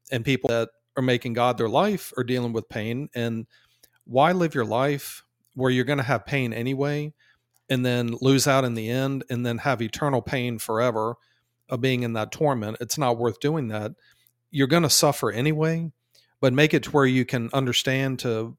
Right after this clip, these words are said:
know the reason why you're suffering and struggling, to where it makes sense and you can learn from it, instead of just living a life of "woe is me" and "there's nothing that can be done," and then you just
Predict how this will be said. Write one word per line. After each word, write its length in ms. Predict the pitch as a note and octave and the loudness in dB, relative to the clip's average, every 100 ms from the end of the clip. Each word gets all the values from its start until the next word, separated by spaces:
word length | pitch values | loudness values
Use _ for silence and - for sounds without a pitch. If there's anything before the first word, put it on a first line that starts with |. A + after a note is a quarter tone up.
| - | -8
know 260 | C3 C3+ C#3 | -2 2 2
the 120 | A#2 | 0
reason 420 | A#2 B2+ C#3 C#3 | 0 0 0 0
why 140 | C3+ | 0
you're 160 | C#3+ C3+ | 0 -2
suffering 640 | - D3 C#3+ D3+ D3 D3+ - _ - | 0 0 -2 -4 -4 -6 -12 _ -6
and 120 | B2+ | -4
struggling, 580 | - C#3 C#3 C#3+ C#3+ C3+ | 2 2 2 -2 -2 -4
to 120 | - | 0
where 160 | B2 A#2 | 2 2
it 80 | |
makes 260 | A#2+ A#2+ - | 0 -2 0
sense 360 | - C#3+ C3+ B2 | 0 0 0 -2
and 80 | |
you 60 | A#2+ | -4
can 180 | - G#2+ | -6 -4
learn 220 | A#2 C3+ | -2 -2
from 260 | - C#3+ C#3+ | -2 -2 -2
it, 120 | C#3+ _ _ _ _ _ - - | -6 _ _ _ _ _ -16 -4
instead 300 | B2+ - C#3+ | 2 4 4
of 60 | B2+ | 2
just 180 | A#2+ | 0
living 240 | C#3+ C3+ A#2+ | 2 2 2
a 60 | |
life 380 | A#2 C3 C3+ - | 4 4 2 0
of 400 | A#2 A2 G#2+ - _ _ _ _ _ | -2 -2 -6 -12 _ _ _ _ _
"woe 220 | C3 C3+ C3+ | 4 6 6
is 140 | A#2+ | 2
me" 320 | B2+ B2+ C3 | -2 0 0
and 320 | B2+ A2+ A2+ B2 | 0 -4 -6 -6
"there's 180 | A#2 | -4
nothing 260 | C3+ B2+ B2+ | -2 -2 -2
that 120 | B2 | -4
can 120 | - | -2
be 120 | A#2 A2+ | -2 0
done," 320 | A#2+ C3+ C#3 | 0 0 0
and 100 | A#2 | -2
then 140 | A#2+ | -2
you 100 | A#2 | -2
just 400 | A2 A#2 A2 - | 0 0 0 -2